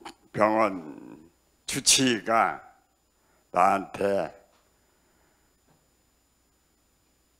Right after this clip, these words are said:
"채소 먹지 말고 과일 먹지 마세요." 그래서 거기가 불자의 회장이거든요.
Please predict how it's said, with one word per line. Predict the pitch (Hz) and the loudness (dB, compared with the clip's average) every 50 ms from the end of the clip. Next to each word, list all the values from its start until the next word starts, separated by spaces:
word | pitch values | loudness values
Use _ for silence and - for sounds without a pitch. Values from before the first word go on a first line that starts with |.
| _ _ _ _ _ _ _ _ _ _ _ _ _ _ _ _ _ - - | _ _ _ _ _ _ _ _ _ _ _ _ _ _ _ _ _ -10 -6
"채소 | - - - 180 180 175 - 165 160 147 139 127 - - - - _ _ _ | 0 6 8 8 8 8 8 8 8 8 8 6 4 -2 -20 -20 _ _ _
먹지 | - 92 107 120 - - - - 113 110 | -2 0 0 0 0 -2 -4 -2 -2 -2
말고 | 104 98 90 82 78 80 80 82 95 113 110 98 87 - - - _ _ _ _ _ _ _ _ _ _ _ _ _ _ _ _ _ _ _ _ _ _ _ - | -2 -2 -2 -2 -2 -4 -6 -4 -2 -2 -2 -2 -2 -6 -10 -16 _ _ _ _ _ _ _ _ _ _ _ _ _ _ _ _ _ _ _ _ _ _ _ 0
과일 | - 120 123 127 135 143 143 139 131 123 113 | 8 10 12 12 12 10 8 6 4 2 0
먹지 | 107 117 117 107 - - - 120 | 0 0 0 0 -2 -6 -10 -6
마세요." | 104 104 101 104 98 - - 113 107 104 101 98 85 73 71 67 - - _ _ _ _ _ _ _ _ _ _ _ _ _ _ _ _ _ _ _ _ _ _ _ _ _ _ _ | -2 0 2 2 2 0 -2 -4 -2 0 0 0 0 -2 -4 -10 -18 -20 _ _ _ _ _ _ _ _ _ _ _ _ _ _ _ _ _ _ _ _ _ _ _ _ _ _ _
그래서 | - 113 110 107 - | 0 0 2 2 2
거기가 | 123 127 117 117 117 | 0 2 4 4 2
불자의 | - - 135 131 - 143 135 123 113 110 | 2 0 -6 0 4 6 6 8 6 4
회장이거든요. | 127 147 147 156 156 143 123 113 104 110 104 92 95 98 107 123 - | 2 2 2 4 2 2 2 0 -4 -6 -6 -6 -6 -8 -8 -8 -10